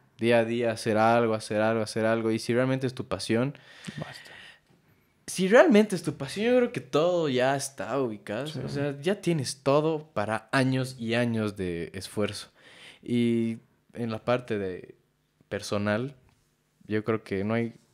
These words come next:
Speaker 1: no hay, eh, cosa más fuerte para una persona.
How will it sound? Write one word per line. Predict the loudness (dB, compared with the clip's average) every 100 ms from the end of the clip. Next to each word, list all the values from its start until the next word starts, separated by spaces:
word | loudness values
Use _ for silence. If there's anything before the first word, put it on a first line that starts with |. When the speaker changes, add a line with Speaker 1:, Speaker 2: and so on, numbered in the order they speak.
| _ -10
Speaker 1:
no | -4 -2
hay, | -2 -6 _ -10
eh, | -6 -4 -4 -4 -8 -6
cosa | -4 -2 -2
más | -2 -4 -4
fuerte | -6 -4 -4 -10
para | -12 -8 -6 -6
una | -8 -12
persona. | -16 -14 -14 -14